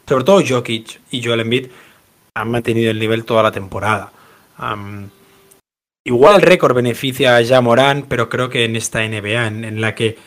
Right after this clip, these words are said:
el este es tan, tan difícil, em, no tendríamos que mirar el récord, salvo si fuera para dárselo a Chris Paul o, o Devin Booker, que, que es un equipo a día de hoy que está a años luz del segundo. Am, entonces, yo pongo en, en ese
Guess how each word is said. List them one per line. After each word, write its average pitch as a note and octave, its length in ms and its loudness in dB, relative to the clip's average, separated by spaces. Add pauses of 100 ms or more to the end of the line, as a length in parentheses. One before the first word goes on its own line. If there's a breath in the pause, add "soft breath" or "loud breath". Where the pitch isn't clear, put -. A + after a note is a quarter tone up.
(180 loud breath)
el B2+ 160 0
este C#3 260 0
es A2 200 -6
tan, A#2 400 -2
tan A2 260 -8
difícil, A2+ 580 -6 (460 soft breath)
em, B2+ 180 -10 (220)
no C#3+ 280 -2
tendríamos C3 400 -4
que B2+ 100 -4
mirar B2 180 0
el A#2+ 100 2
récord, B2+ 400 -2
salvo A#2 400 -4
si A2+ 220 -8
fuera C3 320 -2
para A#2 160 0
dárselo A#2 340 -2
a G#2+ 60 -2
Chris A2 240 -6
Paul A2+ 320 -2 (300 loud breath)
o, B2 140 -8
o B2+ 120 -4
Devin A#2 320 2
Booker, B2 340 4
que, G#2+ 200 -10
que A2+ 140 -4
es A2 140 -2
un B2 100 -4
equipo C3 520 -4 (200)
a B2+ 80 -4
día B2+ 160 -2
de B2+ 60 -2
hoy C3 80 -4
que C3 80 -10
está C3+ 300 -8
a A#2+ 140 2
años B2 340 -4
luz A#2 160 -2
del A2 100 -2
segundo. A2 540 -4 (960 soft breath)
Am, A2+ 360 -8
entonces, C3 600 2 (420 soft breath)
yo D#3 340 6
pongo D#3+ 520 4
en, C3 320 -4
en B2 280 -4
ese C3 400 2